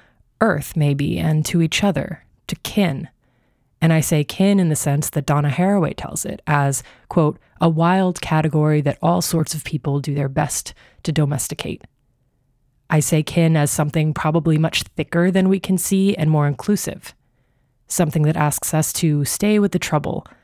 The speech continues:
of the hardest questions there are about care. Psychology, as I knew it then, dealt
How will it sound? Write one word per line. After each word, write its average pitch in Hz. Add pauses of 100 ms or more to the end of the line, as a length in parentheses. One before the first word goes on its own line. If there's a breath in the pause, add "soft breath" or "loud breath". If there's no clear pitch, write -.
(240 soft breath)
of 151
the 147
hardest 160
questions 139
there 143
are 156
about 143
care. - (2250)
Psychology, 180
as 160
I 156
knew 160
it -
then, 156
dealt 151